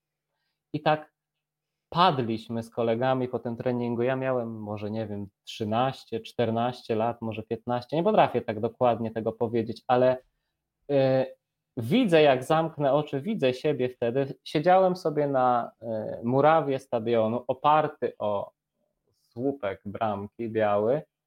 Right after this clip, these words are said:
Już starsi koledzy, bo ja byłem wtedy młodszym rocznikiem, już starsi koledzy weszli sobie do szatni, już tam się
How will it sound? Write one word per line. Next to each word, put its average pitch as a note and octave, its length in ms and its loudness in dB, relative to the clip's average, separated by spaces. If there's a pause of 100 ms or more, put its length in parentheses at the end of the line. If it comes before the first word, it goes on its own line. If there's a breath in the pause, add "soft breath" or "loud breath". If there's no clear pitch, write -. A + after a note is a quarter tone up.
(540)
Już C#3+ 200 2
starsi F3 460 2
koledzy, B2+ 640 2
bo A2 80 2
ja A#2 120 4
byłem A2+ 220 -2
wtedy A2+ 260 -4
młodszym A#2+ 420 -4
rocznikiem, A2 580 -10
już G#2+ 100 -16
starsi B2 400 -8
koledzy A2+ 400 -4
weszli A#2+ 420 0
sobie A2 240 -4
do G#2+ 120 -6
szatni, C3+ 420 0
już A2+ 140 -10
tam A2+ 180 -10
się A2 500 -8